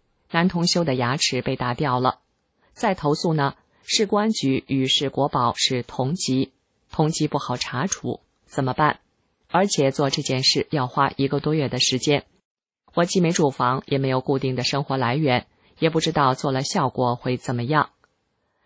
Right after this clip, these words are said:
考虑再三，我决心放下自己利益，把助师正法救同修放在第一位。我考虑怎么着手开创路子，与同修商量，大家都认为太难，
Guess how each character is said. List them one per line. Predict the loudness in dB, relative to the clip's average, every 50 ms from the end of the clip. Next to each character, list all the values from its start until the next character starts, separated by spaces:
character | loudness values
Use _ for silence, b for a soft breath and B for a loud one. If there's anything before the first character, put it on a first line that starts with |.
| _ _ _
考 | -2 0 2 2
虑 | 2 2
再 | 2 4 2 2
三， | 4 2 2 0 0 -2 _ _
我 | -2 -2 0 0
决 | 0 0 0
心 | 0 0 -2 -2 -4
放 | -2 -4 -2 -2 -2
下 | -2 -2 -4 -4
自 | -2 -4 -4
己 | -2 -2 -2 -2
利 | -2 -2 -2 -2 -2
益， | 0 -2 -2 -2 _ _ _ _ _ _ -2
把 | 0 0 2
助 | 2 2 2
师 | 2 2 0 0
正 | 0 0 0 0
法 | -2 -2 -2 -2 -2 0
救 | -2 -2 -2 -2 -4
同 | -4 -4 -4 -4 -2
修 | 0 2 2 2 0 -2 _
放 | -8 -6 -6 -4 -4
在 | -4 -6 -6
第 | -4 -4 -6 -4 -4
一 | -2
位。 | 0 2 2 2 2 _ _ _ _ _ _ _ _ _ _ _ _ _ _
我 | -2 0 0 0
考 | 0 0 0 0
虑 | 2 2 0 0
怎 | -2 -4 -4 -2
么 | -2 -2
着 | -2 0 0 2
手 | 2 2 2 2 0 0
开 | -2 -4 -4
创 | -4 -4 -2 -2 0
路 | 0 0 0
子， | 0 2 0 0 -2 _ _ _ _ _ _ _ _ _ _ _ _ _ 0
与 | 0 0 0
同 | 0 -2 -2
修 | 0 2 2 2
商 | 2 2 0 2 2
量， | 2 0 0 -2 _ _ _ _ _ _ _ -2
大 | 0 0 2
家 | 2 2 2 2
都 | 2 2 2
认 | 2 2 0 0
为 | 0 0 -2 -2
太 | -4 -4 -2 -2 0
难， | 0 0 0 0 0 -2